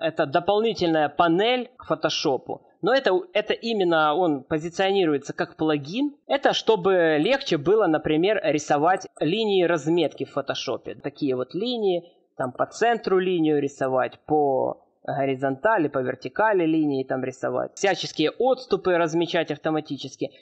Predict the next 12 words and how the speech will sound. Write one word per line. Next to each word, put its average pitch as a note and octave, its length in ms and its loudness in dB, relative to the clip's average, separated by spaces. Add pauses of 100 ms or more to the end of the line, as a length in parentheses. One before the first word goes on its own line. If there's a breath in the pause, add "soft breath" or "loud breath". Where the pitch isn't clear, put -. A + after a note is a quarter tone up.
(100)
Ну, C#4 80 0
это C4+ 200 2
вот, F#3 160 0
например, F#3 440 0
такой F3+ 180 0
вот D3+ 180 -2
плагин, E3 360 -4
который E3+ 440 -2
существует A3+ 760 -6 (120)
в F3 260 -4
интерфейсе G#3+ 680 -4
фотошопа. E3 760 -10